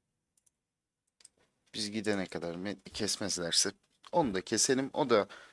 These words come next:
son metnimiz olsun. Yarın sabah videoya kaldığımız yerden devam edeceğiz. Şöyle hemen bir giriş yapalım. Koştur koştur gidelim. Kaç tane metin kestiğimi saymadım ama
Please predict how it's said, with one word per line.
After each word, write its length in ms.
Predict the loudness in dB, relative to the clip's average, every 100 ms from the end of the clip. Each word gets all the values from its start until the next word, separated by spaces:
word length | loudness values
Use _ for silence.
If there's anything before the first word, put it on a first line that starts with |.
| _
son 280 | 2 2 2
metnimiz 440 | 0 -2 -4 2
olsun. 360 | 2 4 0 -4 -14 -20 -20 -20 _ 2
Yarın 240 | 4 6
sabah 380 | 4 6 4 4
videoya 340 | 0 2 2
kaldığımız 480 | 4 4 4 0 0
yerden 380 | -2 -2 -2 -4 -14 _ _ _ _ 2
devam 340 | 2 2 -2
edeceğiz. 560 | -8 -8 0 2 2 -4 _ _ _ _ _ _ _ _ _ _ _ _ -20 -20 _ _ _ _ _ _ _ _
Şöyle 460 | -16 -12 -12 -10 -8
hemen 340 | -6 -6 -6
bir 80 | -8
giriş 420 | -6 -6 -2 0
yapalım. 640 | 0 0 2 0 -2 -6 -14 _ _ _ _ _ _ _ _ _ _ _ _ _ _ _ _ _ _ _ _ _
Koştur 420 | -12 -8 -6 -6
koştur 460 | -8 -10 -8 -8 -8
gidelim. 380 | -6 -6 -6 -6
Kaç 320 | -4 0 0
tane 200 | 0 0
metin 320 | -2 -2 -4
kestiğimi 500 | 0 2 2 0 2
saymadım 560 | 4 4 2 -2 -4 -2
ama 260 | 0 -2